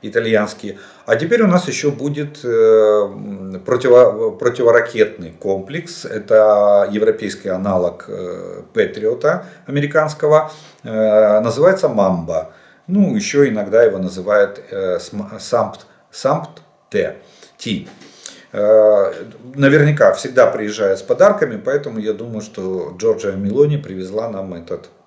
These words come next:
комплекс. Теперь ждем, когда Франция привезет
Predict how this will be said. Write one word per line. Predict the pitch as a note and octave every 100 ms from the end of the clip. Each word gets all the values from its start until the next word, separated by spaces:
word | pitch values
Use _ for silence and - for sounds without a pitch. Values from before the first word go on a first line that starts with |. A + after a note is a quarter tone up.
| _
комплекс. | F2 D2 - -
Теперь | - - C#3+
ждем, | C#3+ A2+ A#2+ A#2
когда | F2 F2+ G#2+ G#2+ - _ _
Франция | - A2+ A2+ G#2+
привезет | - F2 F#2 G2+ G2